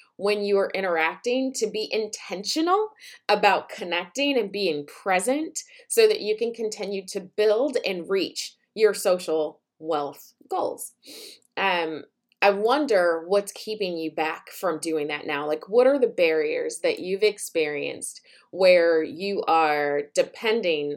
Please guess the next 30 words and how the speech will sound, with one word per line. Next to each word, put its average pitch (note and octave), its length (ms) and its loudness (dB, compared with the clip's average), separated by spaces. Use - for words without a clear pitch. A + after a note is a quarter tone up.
on D3+ 400 -2
social D#3 360 -4
connection D3 580 -8
but E3 180 -4
not D#3 300 -6
able C#3+ 480 -4
to C#3+ 360 -4
create - 640 0
that - 180 2
social C#3 320 -4
connection? - 680 -12
I G3+ 80 2
want G#3+ 360 0
you G3 200 -2
to F3+ 220 -10
deepen G#3+ 600 -2
your F3 400 0
depth - 440 -4
of D3 220 -4
value F#3+ 520 0
with F#3+ 240 -4
social D#3+ 380 -2
connections, A3+ 800 -4
and F3 460 2
that E3 260 2
is E3+ 160 0
really E3+ 280 0
gonna D#3+ 260 -2
take D3+ 400 -6
you D3 340 -4